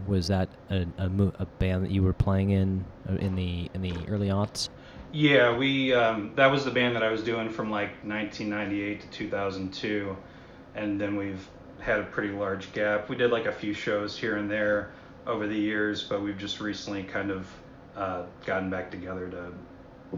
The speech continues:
Speaker 2: you know, to fool around for a bit. So, um, but yeah, that was, that was the main band that I, that I did and did all of our touring with. Um,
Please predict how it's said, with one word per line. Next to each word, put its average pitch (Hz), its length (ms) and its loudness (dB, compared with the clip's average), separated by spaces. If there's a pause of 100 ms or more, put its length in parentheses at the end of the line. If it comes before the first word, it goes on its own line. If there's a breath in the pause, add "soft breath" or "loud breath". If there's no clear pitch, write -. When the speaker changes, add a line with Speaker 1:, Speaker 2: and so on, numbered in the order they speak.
Speaker 2:
you 92 60 -10
know, 87 160 -10
to 85 140 -14
fool 95 160 -4
around 92 320 -4
for 101 140 -6
a - 20 -6
bit. 95 300 -4
So, 92 340 -6 (1000 loud breath)
um, 95 420 -6 (160)
but 104 220 0
yeah, 110 160 2
that 120 160 6
was, 117 440 0
that 160 200 8
was 160 140 6
the 123 80 0
main 117 340 0
band 110 280 0
that 101 100 0
I, 101 220 -2 (180)
that 107 100 -2
I 101 60 2
did 101 260 -2
and 98 100 -6
did 98 140 -4
all 95 160 0
of 92 80 -4
our 90 80 -10
touring 95 480 -4
with. 92 200 -6 (840)
Um, 262 380 -10